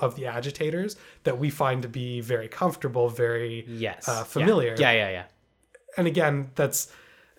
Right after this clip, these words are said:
Speaker 1: you know, there, there are plenty of people who don't ascribe to that model of, um, historical progression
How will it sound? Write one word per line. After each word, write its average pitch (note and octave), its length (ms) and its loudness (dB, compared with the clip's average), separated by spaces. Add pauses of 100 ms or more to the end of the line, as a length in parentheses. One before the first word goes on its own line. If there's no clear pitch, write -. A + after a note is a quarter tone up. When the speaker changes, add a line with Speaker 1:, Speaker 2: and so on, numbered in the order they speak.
(280)
Speaker 1:
you E3 100 0
know, A#2 220 -2
there, C#3 180 4
there C3+ 160 4 (140)
are A#2+ 60 4
plenty C3 340 -2
of A#2+ 100 -4
people A#2+ 260 -8
who A#2+ 120 -4
don't B2 380 -4 (120)
ascribe D3 420 -2
to D#3 60 -6
that C#3+ 160 -4
model C#3 480 0
of, C3+ 500 0
um, C3 400 -2
historical C#3+ 460 0
progression D#3+ 720 -2